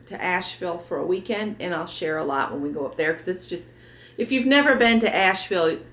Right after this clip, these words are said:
it's someplace I would put on my bucket list. It's absolutely amazing place. You can visit the Biltmore Estates. It's a little,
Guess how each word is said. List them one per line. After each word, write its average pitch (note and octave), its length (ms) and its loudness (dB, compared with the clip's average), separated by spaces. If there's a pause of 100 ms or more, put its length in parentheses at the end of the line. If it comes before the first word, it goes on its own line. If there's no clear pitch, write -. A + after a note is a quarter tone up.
(540)
it's A#3+ 220 4
someplace A#3+ 560 2
I F3+ 160 4
would F#3 160 0
put F#3 160 -4
on D#3 160 0
my E3 140 2
bucket D3+ 440 -4
list. C#3 340 -6
It's - 160 -8 (160)
absolutely E3+ 640 -2
amazing E3 640 -2
place. D3 360 -2
You F#3 60 -6
can F#3 180 -6
visit F#3+ 300 0
the F3 80 0
Biltmore G#3+ 540 4
Estates. G#3 800 2 (460)
It's - 100 -8
a C#4 40 -2
little, C#4+ 360 0